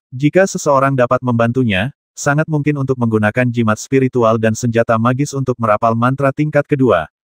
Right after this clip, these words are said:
atau bahkan mantra tingkat ketiga. Yuan Yangning berkata, "Sangat mungkin untuk digunakan oleh Jue Qing dan Bi Yuntian, jimat spiritual dan senjata ajaib untuk memenangkan kejuaraan."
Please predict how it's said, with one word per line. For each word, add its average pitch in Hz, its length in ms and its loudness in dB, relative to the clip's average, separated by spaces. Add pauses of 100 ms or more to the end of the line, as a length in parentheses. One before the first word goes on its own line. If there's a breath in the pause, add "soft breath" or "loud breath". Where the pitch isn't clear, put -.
atau 135 240 0
bahkan 120 320 0
mantra 123 400 0
tingkat 117 320 -2
ketiga. 87 480 -4 (640)
Yuan 156 320 4
Yangning 156 320 0
berkata, 131 560 0 (180)
"Sangat 156 400 -2
mungkin 156 320 -2
untuk 135 160 -2
digunakan 117 480 0
oleh 110 240 -2
Jue 120 160 2
Qing 135 300 -2
dan 127 180 2
Bi 131 220 0
Yuntian, 123 500 0 (140)
jimat 123 260 0
spiritual 123 640 0
dan 135 160 0
senjata 113 460 -2
ajaib 117 320 -2
untuk 143 260 -2
memenangkan 123 600 -2
kejuaraan." 92 680 -2